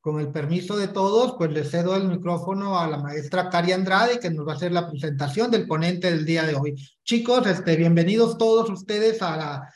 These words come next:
al segundo día de actividades. Hoy nos acompaña un máster en relación a todo lo que es la Ley General de los Derechos de Niñas, Niños y Adolescentes. Y para eso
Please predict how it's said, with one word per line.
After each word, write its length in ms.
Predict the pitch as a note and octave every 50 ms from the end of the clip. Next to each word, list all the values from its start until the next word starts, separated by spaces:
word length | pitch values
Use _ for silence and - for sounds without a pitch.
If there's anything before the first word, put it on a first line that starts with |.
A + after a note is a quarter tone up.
| _ _ _ - D3+
al 180 | E3 D3+ C3+
segundo 380 | F3 E3+ F3 G#3 A3+ A3+ A3+ G#3+
día 180 | A3+ A3+ A3+
de 120 | A3 G#3 F#3+
actividades. 760 | E3+ - - F#3 F3 E3+ E3+ E3+ G3 G#3+ A#3 B3 B3 B3 - - -
Hoy 140 | F#3+ G3
nos 120 | G3 F#3+ E3+
acompaña 920 | - - E3 D#3 D3+ - F#3 G3+ G#3 G#3 G#3+ G#3+ G#3+ A3 G#3+ - - - -
un 560 | G3 G3 G3+ G#3+ A3 A3 A3 - - - _ _ _ _ _ _ -
máster 880 | D3+ D#3+ F3+ F#3+ G#3 F#3 E3+ - - - A3 A3 A3+ A#3 - - - -
en 180 | F#3 E3+ E3
relación 600 | E3 E3 D#3+ D#3+ D3+ C3+ C3+ - F#3 F#3+ G3+ G3 G3
a 160 | F3+ F#3 G3
todo 200 | G#3+ G#3 G#3+ A3
lo 160 | G#3 F#3 F3 -
que 240 | D#3 D#3 D#3+ F3+
es 120 | G3+ F#3+ F#3
la 100 | F3+ D#3+
Ley 180 | D#3+ E3+ F3
General 420 | E3+ G3+ G3+ F#3 E3 D#3+ D#3+ F3 F3
de 120 | F3+ E3+
los 200 | D#3 D3+ C#3 C#3
Derechos 400 | D3 C#3 D#3 E3+ E3 E3+ F#3 F3+ D#3+
de 120 | D3 D3
Niñas, 480 | E3 F#3+ G3 G3 G3 G3+ G3 F#3+ - E3
Niños 420 | E3 E3+ F3+ F3+ F#3 F3+ F3+ -
y 60 | D#3
Adolescentes. 680 | C#3 C#3+ C#3+ C#3+ C#3 C3+ D3 D3 C#3 C3+ C3+ C3 C3 C#3+
Y 60 | C#3
para 260 | C3 C#3 C3+ C#3+ E3
eso 540 | F#3+ G3 - A3 A3+ A#3+ A#3+ - - -